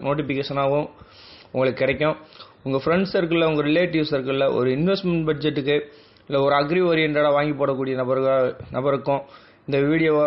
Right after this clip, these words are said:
மறந்துடாம ஷேர் பண்ணுங்க. இந்த இடத்தோட ஃபுல் டீடைல்ஸ் சொல்லுங்க. ஓகே ஃப்ரெண்ட்ஸ், வீடியோக்குள்ள போலாம். நம்ம திண்டுக்கல் மாவட்டம், திண்டுக்கல்ல இருந்து நத்தம் செல்லக்கூடிய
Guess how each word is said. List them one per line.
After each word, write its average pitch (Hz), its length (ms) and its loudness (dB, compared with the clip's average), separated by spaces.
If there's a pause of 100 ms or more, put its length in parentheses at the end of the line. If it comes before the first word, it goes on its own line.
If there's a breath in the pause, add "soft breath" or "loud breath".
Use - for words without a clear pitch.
மறந்துடாம 135 440 0
ஷேர் 143 200 0
பண்ணுங்க. 139 260 0 (120)
இந்த 123 180 -2
இடத்தோட 139 300 0
ஃபுல் 127 180 -4
டீடைல்ஸ் 139 340 -2
சொல்லுங்க. 131 240 0 (520 loud breath)
ஓகே 156 220 2
ஃப்ரெண்ட்ஸ், 131 340 -4
வீடியோக்குள்ள 131 360 2
போலாம். 117 180 0 (520 loud breath)
நம்ம 160 180 2 (460)
திண்டுக்கல் 240 460 2
மாவட்டம், 165 460 2 (260)
திண்டுக்கல்ல 208 560 2
இருந்து 180 240 2 (300)
நத்தம் 190 380 0
செல்லக்கூடிய 165 400 2